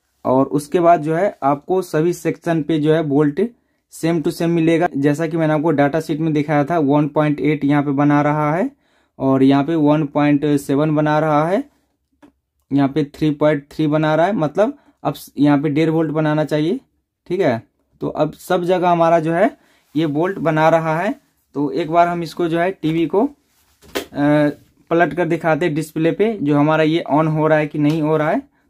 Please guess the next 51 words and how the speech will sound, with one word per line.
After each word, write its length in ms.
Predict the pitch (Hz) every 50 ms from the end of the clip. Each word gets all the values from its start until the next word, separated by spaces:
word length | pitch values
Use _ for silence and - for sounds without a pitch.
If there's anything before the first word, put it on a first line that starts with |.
| _
तो 40 | 123 123
बैक 260 | 123 143 151 160 165
लाइट 240 | 170 170 170 147 175
हमारा 340 | 165 160 160 160 175 175 - -
on 180 | 151 160 156
है, 160 | 160 175 208
तो 140 | 214 - 147
ये 160 | 143 147 151 156
हमारा 320 | 151 156 156 160 185 254 - - - _ _ _ -
एलसीडी 420 | 143 147 143 - 156 151 147 180
हंड्रेड 400 | 165 160 151 151 156 170 170 -
परसेंट 380 | - 165 160 - 170 170 170 156
है 60 | 170 156
कि 100 | - 165
ये 80 | 165
ओके 300 | - - 147 143 - 170
हो 180 | 165 151 160 160
चुका 260 | 151 - 147 170 160 151
है। 180 | 160 185 247 285 - _ _ _ _ -
मैं 120 | 135 143
आपको 260 | 147 143 139 139 160
यहाँ 160 | 156 151 160 156
पे 100 | 151 165
दिखाने 400 | 143 147 143 143 151 139 147 165 165
की 100 | 175 165
कोशिश 320 | - 147 147 147 180 165 -
करूँगा। 440 | - 165 156 147 139 139 175 220 277 - - - - - - -
ये 540 | - - 127 135 139 143 147 151 143 - 147
जो 180 | 143 147 147
हमारा 260 | 143 147 147 147 147 156
Videocon 580 | 139 147 143 143 160 170 - - 170 170 170 147
का 80 | 165
ये 160 | 165 156 156 143
टीवी 300 | - - 151 156 180 165
है, 200 | 156 160 185 226
तो 160 | 254 - -
ये 220 | 143 139 147 156 156
हमारा 340 | 160 156 147 143 143 151 151
जो 140 | 143 143 147
है 160 | 170 196 262 - - _ _ _ _ _ -
देख 140 | 139 139
सकते 280 | - - 139 - - 147
हैं 240 | 147 180 220 320 - _ _ _ _ - - - _ _ _ _ 135
Videocon 500 | 139 143 143 151 170 165 156 170 165 151
का 60 | 165
लोगो 280 | 156 147 156 151 151 170
हमारा 280 | 165 160 160 156 165 160
रोटेट 360 | 147 147 139 135 131 131 -
कर 180 | - 165 165 160
रहा 300 | 160 160 156 156 147 147
है। 160 | 160 196 240